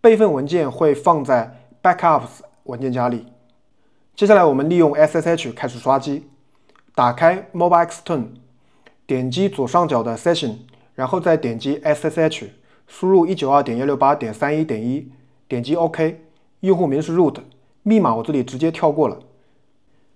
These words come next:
点击左侧，先向上一步，然后进入T M P文件夹，需要复制两个文件过去。目前有两个版本，一般用V二版本，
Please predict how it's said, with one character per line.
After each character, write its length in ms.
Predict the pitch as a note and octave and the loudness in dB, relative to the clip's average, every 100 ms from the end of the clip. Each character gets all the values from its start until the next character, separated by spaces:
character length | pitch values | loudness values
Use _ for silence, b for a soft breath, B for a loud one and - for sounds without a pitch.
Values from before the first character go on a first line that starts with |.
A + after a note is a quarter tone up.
| _ | _
点 140 | C#3 C3+ | -2 2
击 140 | G3 | 0
左 220 | G3 A#2 | 0 -2
侧， 340 | - D#3 B2 - | 0 0 0 -6
先 240 | - E3+ F3 | -4 -2 0
向 240 | G3 F3 | 2 2
上 200 | F#3 D3 | 2 0
一 60 | A#2+ | 0
步， 220 | B2 A#2 | -2 -4
然 140 | B2 | -2
后 100 | C3 | 0
进 160 | D3 E3 | 0 2
入 100 | D3+ | 0
T 220 | - - | -2 -2
M 160 | D3+ D3+ | 0 0
P 160 | E3 | -2
文 140 | C3 A2 | -2 -2
件 160 | A2+ | -4
夹， 200 | A2 G#2 - _ _ _ _ _ _ - | -6 -10 -12 _ _ _ _ _ _ -18
需 200 | - G#3+ | 0 2
要 100 | F#3+ | 2
复 240 | - G#3 | 2 -2
制 120 | F#3+ | 0
两 180 | C#3 A2+ | -4 -2
个 40 | |
文 200 | B2 A#2+ | -2 -2
件 180 | D3+ F#3+ | 2 0
过 160 | C3+ A2+ | 0 -6
去。 200 | - - _ _ _ _ - | -8 -20 _ _ _ _ -2
目 180 | A3+ F#3+ | 0 0
前 380 | C3+ B2+ - - | -2 -6 -8 -16
有 160 | - D3+ | -6 -4
两 180 | D3+ A2+ | -4 -2
个 120 | D3+ | -2
版 200 | B2+ A#2+ | -2 -6
本， 160 | A2 G2+ _ _ _ - | -8 -14 _ _ _ -8
一 60 | |
般 240 | G#3+ F#3+ G3 | -2 0 2
用 220 | F#3+ C#3 | 0 -2
V 100 | E3+ | 0
二 160 | F#3 C#3+ | 2 2
版 200 | A#2 A2+ | -2 -8
本， 200 | G#2+ | -12